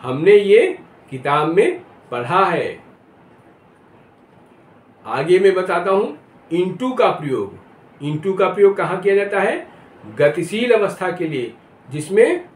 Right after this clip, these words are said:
motion हो। अगर मैं कहूँ कि मैं कमरे में जा रहा हूँ, तो अंदर घुस-, घुसते वक्त की स्थिति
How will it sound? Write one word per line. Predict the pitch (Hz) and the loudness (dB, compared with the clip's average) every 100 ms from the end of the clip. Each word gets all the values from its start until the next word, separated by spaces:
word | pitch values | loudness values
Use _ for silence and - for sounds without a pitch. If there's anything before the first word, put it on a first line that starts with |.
| - 123 | -18 -8
motion | 151 190 190 254 240 | 2 2 4 2 0
हो। | 175 127 98 - _ _ _ _ | 0 -4 -6 -12 _ _ _ _
अगर | 127 151 202 240 | -8 0 2 2
मैं | 226 190 180 | 2 0 0
कहूँ | 147 147 196 262 302 _ _ _ | -6 -2 -2 -4 -10 _ _ _
कि | 160 | -4
मैं | 170 190 208 | 0 0 0
कमरे | 175 156 160 160 | -4 -4 -2 0
में | 170 233 349 - - - - 139 | 2 0 0 -6 -18 -20 -10 0
जा | 165 220 | 2 2
रहा | 214 180 | 0 -2
हूँ, | 151 139 - - - - - - | -6 -6 -12 -16 -20 -20 -20 -6
तो | 151 | -2
अंदर | 151 165 190 | 0 2 2
घुस-, | 190 131 151 - - 143 | 2 -4 -10 -12 -20 -16
घुसते | 123 147 - 214 | -14 -10 4 4
वक्त | 175 156 - 175 | 4 0 -6 -6
की | 165 | -6
स्थिति | 156 151 170 233 | -4 -8 -6 -2